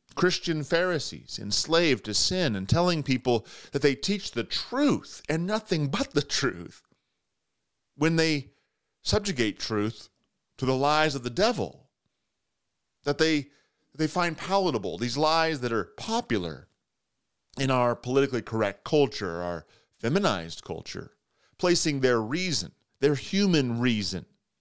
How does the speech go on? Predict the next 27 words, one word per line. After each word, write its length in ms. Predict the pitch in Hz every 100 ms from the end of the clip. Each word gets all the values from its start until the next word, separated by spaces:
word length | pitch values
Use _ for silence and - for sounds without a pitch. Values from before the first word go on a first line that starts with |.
| _ _ - -
a 40 |
gospel 520 | 131 170 170 - 151
of 80 | 143
man, 640 | 135 147 165 156 110 82 - -
so 240 | - 104
to 80 | 87
speak, 440 | - 92 90 - - - -
over 380 | 147 156 135 135
God's 400 | 113 104 104 107
word, 560 | 143 196 147 101 - _ _ _ _ _ _ _
rather 460 | - 131 202 214 196
than 240 | 160 151
submitting 760 | 143 151 131 143 208 254 262 214
their 200 | 139 110
human 420 | 104 113 107 104
reason 460 | 98 101 90 101 113 - - _
to 220 | - 131
Scripture. 720 | - - 175 - - - - _ _ _ _ _ _ _ _ _ _ _ _
See, 80 | -
all 160 | 139 185
the 80 | 131
verses 640 | 127 147 - 101 90 - - _ _ _
cited 480 | - - 143 143 123
by 160 | 107 104
Ferndale's 440 | - 131 117 101
Community 420 | - 113 147 107
Church 540 | 87 - 95 92 -